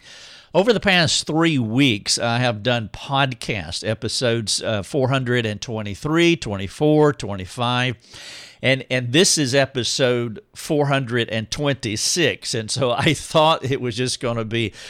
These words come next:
two podcasts. It turned into a trilogy, and so now we have four podcasts that are moving along the same theme.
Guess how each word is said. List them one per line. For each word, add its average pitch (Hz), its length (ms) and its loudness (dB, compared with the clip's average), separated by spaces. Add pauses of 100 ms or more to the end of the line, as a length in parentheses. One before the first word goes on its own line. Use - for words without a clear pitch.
(240)
two 160 240 4
podcasts. 135 800 0
It 117 160 -2
turned 131 260 2
into 120 380 -4
a 107 120 -4
trilogy, 135 800 2
and 107 160 -4
so 117 160 -2
now 123 260 0
we 123 160 -2
have 110 220 -2
four 160 320 4
podcasts 117 720 -2
that 113 140 -2
are 110 100 -4
moving 131 380 0
along 117 380 0
the 110 100 -4
same 117 400 -2
theme. 117 640 -6